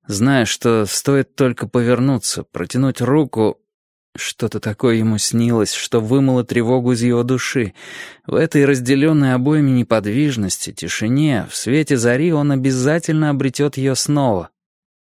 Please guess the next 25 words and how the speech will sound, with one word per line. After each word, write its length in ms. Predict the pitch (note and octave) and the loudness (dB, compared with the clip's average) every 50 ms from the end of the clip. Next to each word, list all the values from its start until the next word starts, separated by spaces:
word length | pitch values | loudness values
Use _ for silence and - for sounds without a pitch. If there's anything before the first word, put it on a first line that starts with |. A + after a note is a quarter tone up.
| _ _ | _ _
Он 200 | - - F#2+ G2 | -6 -4 -2 -2
протянул 420 | - - A2 - A#2+ A#2 A#2 A2+ A2 | -2 -2 -2 0 0 2 2 2 2
руку. 300 | G#2 F#2+ - - F#2 - _ _ _ _ _ _ _ _ _ _ _ _ _ | 0 -2 -4 -6 -12 -12 _ _ _ _ _ _ _ _ _ _ _ _ _
И 140 | A#3+ - A#2 | -2 0 0
рука 360 | A2 G#2+ F#2 - - G#2+ A2 | 2 0 0 -2 -2 -2 -2
ощутила 500 | A2+ G#2+ - - F#2+ - - B2 B2 A#2 | -2 -2 -4 -6 -4 -2 0 2 2 2
лишь 260 | A2 A2 A2+ G#2+ A2 | 2 2 0 -2 -2
грубую 480 | G#2+ G#2+ A#2+ A#2 C3+ C3+ B2+ C3 B2+ A#2 | 0 0 0 2 2 0 2 0 0 0
простыню, 600 | - - A#2+ - - - C3+ C3+ D3 C#3 A2 - - - - - - - - - - | -2 -4 -6 -4 -4 -2 0 2 2 2 0 -2 -6 -14 -20 -18 -18 -18 -20 -10 -2
а 100 | C3+ C#3 | 0 4
не 160 | D3+ D3+ D3+ | 4 4 4
теплую 460 | - - C3 C3+ B2+ - B2+ A2+ G#2+ | 4 4 2 2 2 2 2 2 2
и 40 | G#2 | 2
нежную 440 | G2 G2+ G#2+ G#2+ G2 G2+ G2 F#2 F2 | 2 2 0 0 0 -2 -2 -4 -4
кожу 320 | - - F2+ F2 E2 E2+ | -4 -4 -4 -2 -4 -4
женщины. 600 | E2 D#2+ E2 E2 D#2 D2+ - - - - - - - _ _ _ _ _ _ _ _ _ _ _ | -6 -6 -6 -8 -8 -8 -10 -12 -14 -14 -16 -18 -20 _ _ _ _ _ _ _ _ _ _ _
Дэн 240 | - G#2 A2+ A2 G2+ | -2 0 2 2 2
поспешно 520 | - G2+ G2+ - - A2+ G#2+ - - A2+ G2 | 2 0 0 0 0 -2 -2 0 -2 -2 -2
повернулся 640 | - G#2 G#2 G#2+ G#2+ A#2+ B2+ C3 B2 A2 - - | 0 2 2 2 2 2 2 2 0 0 -2 -4
и, 40 | F#2 | -4
полностью 460 | - - B2 B2 B2 A2+ - - A#2 | -2 0 0 0 0 0 -2 -4 -4
проснувшись, 580 | G#2 - A#2 A2+ - - C3 C3 - - A#2 - | -2 0 -2 0 0 -2 -2 -2 -2 -4 -6 -8
привстал 540 | - - A2+ A#2+ G#2+ - - - A2+ A2 G#2+ | -6 -6 -4 -4 -4 -4 -2 -2 0 0 0
на 160 | A2 A2+ A#2 | -2 -2 -2
локте. 440 | A#2+ A2 F#2 - - - - - | 0 -2 -2 -2 -6 -12 -16 -18